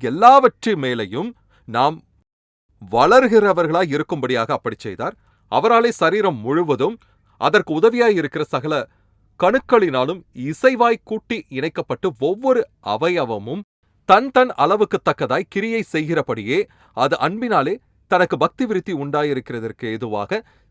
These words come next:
சரீர வளர்ச்சியை உண்டாக்குகிறது. கோட்பாட்டின் ஒவ்வொரு காற்றாலும் அலைகழிக்கப்படும் பிள்ளைகளாக இருக்க வேண்டாம் என்று அவர் அறிவுறுத்துகிறார். இந்த தவறான கோட்பாட்டின், இந்த தவறான கோட்பாட்டின் காற்றை நாம எப்படி வெல்வது? ஓகே,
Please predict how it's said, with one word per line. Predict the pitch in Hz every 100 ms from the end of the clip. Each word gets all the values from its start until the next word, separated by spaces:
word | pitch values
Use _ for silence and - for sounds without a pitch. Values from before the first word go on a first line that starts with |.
| _
சரீர | - - 233 269 269
வளர்ச்சியை | 120 127 135 156
உண்டாக்குகிறது. | 117 113 127 123 98 92
கோட்பாட்டின் | - 220 240 220 160
ஒவ்வொரு | 131 254 285 226
காற்றாலும் | 170 170 165 160 -
அலைகழிக்கப்படும் | 123 214 196 147 139 131 139
பிள்ளைகளாக | - 156 190 143 139
இருக்க | 107 120 -
வேண்டாம் | 113 110 131 110
என்று | 117
அவர் | 117 131
அறிவுறுத்துகிறார். | 110 135 143 107 98 87 82 _ _ -
இந்த | 214
தவறான | 226 277 285
கோட்பாட்டின், | 220 196 165 143 143 107 _ _ _ _ _ _ -
இந்த | 170 180 156 -
தவறான | 190 190 262 247 220
கோட்பாட்டின் | - 170 - 135 131 143 -
காற்றை | 120 123 - 117 107 - 107
நாம | 104 113 110 101
எப்படி | 135 - 185 117 95 _ _ _ _ _ _
வெல்வது? | 101 92 135 120 98 101 123 _ _ _ _ _ _
ஓகே, | - 113